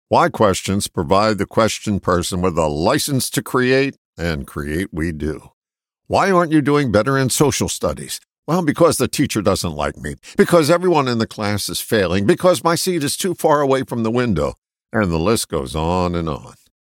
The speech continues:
The only answer that works for a why question is a one-word answer,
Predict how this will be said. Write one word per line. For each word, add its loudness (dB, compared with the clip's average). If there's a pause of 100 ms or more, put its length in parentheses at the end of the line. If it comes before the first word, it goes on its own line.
(500)
The 2
only 4
answer 0
that 0
works 2
for 0
a 0
why 2
question -2
is 2
a 4
one-word 2
answer, -2